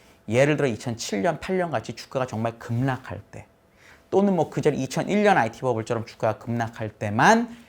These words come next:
제가 그, 그 이점오 프로, 이점오 프로를 둘 다 피했을 때 수익률이 유리합니다. 그 얘기는 지금 보시기에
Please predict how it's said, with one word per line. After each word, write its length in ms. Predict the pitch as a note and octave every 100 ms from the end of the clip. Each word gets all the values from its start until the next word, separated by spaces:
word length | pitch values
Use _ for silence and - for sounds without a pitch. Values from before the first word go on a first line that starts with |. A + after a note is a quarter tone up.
| _
제가 340 | - A2+ A2+ A2 - _ _
그, 440 | - G2 G2 - - _
그 140 | - G2+
이점오 400 | B2+ E3 D#3+ C#3+
프로, 120 | D3+
이점오 520 | A2+ - - C3 A2
프로를 260 | - A2+ A2
둘 160 | A#2+
다 120 | A2+
피했을 540 | A2+ - G3+ F#3+ - G2+
때 380 | - F#3 A#3 - - _ _
수익률이 460 | - A3 F#3 D#3+ A#2
유리합니다. 640 | G#2 B2 G2 - - A2 - _ _
그 160 | - B2+
얘기는 640 | C#3+ C#3+ G2+ A2 C3 G2 - - - _ - _
지금 680 | - D#3+ E3 G#3+ A#3 A#3 - - _ _ _
보시기에 840 | - C#3+ C#3+ G#3 A#2 F#2+ A2 G2+